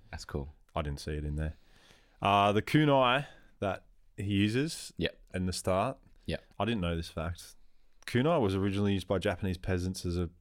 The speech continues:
Speaker 2: gardening tool, which is actually what they use it for in this.
Speaker 1: I didn't know it either. And then you see it
Speaker 2: Yeah.
Speaker 1: and they put it together like that, and you're like, "That's fucking cool."
Speaker 2: 'Cause there's a boss that you fight in, um, Sekiro, the
Speaker 1: Yeah.
Speaker 2: game, that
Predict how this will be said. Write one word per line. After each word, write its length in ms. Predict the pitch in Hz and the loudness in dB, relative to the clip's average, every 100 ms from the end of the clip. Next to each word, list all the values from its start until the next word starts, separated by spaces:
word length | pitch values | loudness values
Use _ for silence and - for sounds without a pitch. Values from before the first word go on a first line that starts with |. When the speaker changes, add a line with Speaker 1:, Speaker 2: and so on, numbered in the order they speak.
| _ | _
Speaker 2:
gardening 420 | 92 131 135 80 | 0 2 0 -6
tool, 240 | - 78 73 | -8 -12 -10
which 200 | 82 92 | -8 -6
is 120 | 87 | -6
actually 260 | 85 104 87 | -6 -4 -4
what 140 | - | -4
they 100 | 90 | -4
use 140 | 90 | -4
it 80 | 90 | -6
for 180 | - 87 | -6 -4
in 60 | 87 | -4
this. 320 | 98 - - - | -6 -12 0 4
Speaker 1:
I 100 | 262 | 4
didn't 220 | 311 190 | 2 2
know 200 | 180 147 | 4 4
it 80 | 120 | 4
either. 340 | 226 190 95 | 4 2 2
And 200 | 110 120 | 2 4
then 160 | 147 160 | 4 2
you 300 | 139 117 123 | 0 0 0
see 360 | - 131 160 87 | 2 2 2 2
it 220 | 87 - - - | -2 -6 -20 0
Speaker 2:
Yeah. 300 | 117 160 82 - _ _ _ - - | 4 6 4 -4 _ _ _ -20 -2
Speaker 1:
and 180 | 117 113 | 2 4
they 300 | 107 104 - - _ | 2 0 -6 -20 _
put 160 | - 151 | 2 2
it 80 | 110 | 2
together 340 | 107 120 160 | 4 4 6
like 200 | 131 101 | 2 2
that, 100 | 95 | 0
and 80 | 98 | 2
you're 80 | 95 | -2
like, 100 | - | 0
"That's 200 | 302 - | 0 2
fucking 320 | 277 269 101 | 0 2 -2
cool." 480 | - 240 330 226 80 - | 2 2 2 0 -2 0
Speaker 2:
'Cause 140 | 117 | 4
there's 140 | 135 | 4
a 40 | 120 | 4
boss 300 | 113 127 - | 2 2 0
that 100 | 139 | -2
you 80 | 110 | -2
fight 320 | - 95 87 | 0 0 2
in, 140 | 87 | 0
um, 340 | 85 80 78 71 - - | 0 -2 -6 -10 -18 -18
Sekiro, 720 | - 101 - 101 92 - - - _ - | -8 -4 0 2 0 -4 -12 -20 _ -2
the 80 | 90 | 0
Speaker 1:
Yeah. 180 | 82 | 0
Speaker 2:
game, 120 | 76 - - _ - | -2 -10 -14 _ -10
that 160 | 95 | -10